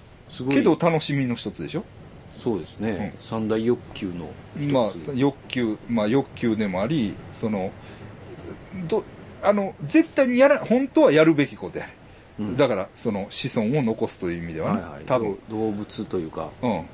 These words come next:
Speaker 2: その、
Speaker 1: し-、自然なことで言ったら。
Speaker 2: <laughs> そうそうそうそう。だから、あの、だ-、子供がおらない私たちっていうのは、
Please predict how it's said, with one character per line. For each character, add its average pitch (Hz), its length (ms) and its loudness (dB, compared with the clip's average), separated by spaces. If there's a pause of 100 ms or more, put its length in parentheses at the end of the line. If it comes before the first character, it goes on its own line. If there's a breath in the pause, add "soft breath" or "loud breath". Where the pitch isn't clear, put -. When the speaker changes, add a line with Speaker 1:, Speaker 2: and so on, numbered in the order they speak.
(880)
Speaker 2:
そ 120 180 -2
の、 95 120 -2
Speaker 1:
し-、 135 140 -2
自 143 100 2
然 135 220 4
な 104 80 -2
こ - 140 -6
と 98 140 -6
で 87 120 -6
言 92 100 -4
っ - 20 -10
た - 60 -10
ら。 - 40 -4
Speaker 2:
<laughs> - 0 -
そ - 500 2
う - 20 8
そ 160 120 -2
う - 20 2
そ 127 120 -4
う - 20 -6
そ 107 120 -8
う。 90 40 -12
だ 139 100 0
か 139 100 2
ら、 127 100 0 (460 loud breath)
あ 127 100 2
の、 117 360 2 (840)
だ-、 135 120 2
子 - 160 2
供 156 220 4
が 139 140 6
お 139 120 6
ら 139 120 6
な 117 140 2
い 104 80 0
私 117 360 0
た 110 140 0
ち - 140 -8
っ - 40 -10
て 135 60 0
い - 20 4
う 156 40 4
の 233 120 6
は、 95 220 0